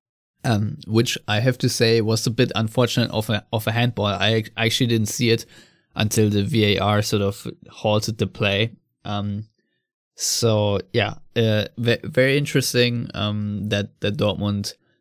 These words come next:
managed to find Thomas Delaney, and, uh, yeah, with, with that, you know, y-, you could really see that Augsburg didn't really have too many, uh,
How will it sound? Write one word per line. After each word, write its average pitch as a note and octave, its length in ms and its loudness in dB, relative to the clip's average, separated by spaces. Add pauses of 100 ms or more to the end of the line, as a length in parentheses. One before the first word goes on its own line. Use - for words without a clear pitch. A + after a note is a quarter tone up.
(140)
managed D#3 380 2
to D#3 80 2
find A#2 600 0
Thomas B2+ 360 -2
Delaney, G#2+ 640 -2
and, G2 560 -8
uh, F#2+ 320 -4 (460)
yeah, - 160 0
with, G2+ 360 -2
with G2 200 -6
that, G#2 400 -2 (420)
you G2+ 180 -6
know, G2+ 380 -2 (600)
y-, B2 240 -4
you C3+ 140 0
could F3 160 4
really B2+ 260 2
see A#2+ 260 0
that G#2+ 260 -2
Augsburg G#2 400 -6
didn't G#2+ 200 -2
really G2+ 200 -4
have G2 220 -10
too - 140 -14
many, G#2+ 460 -2
uh, G#2+ 340 -6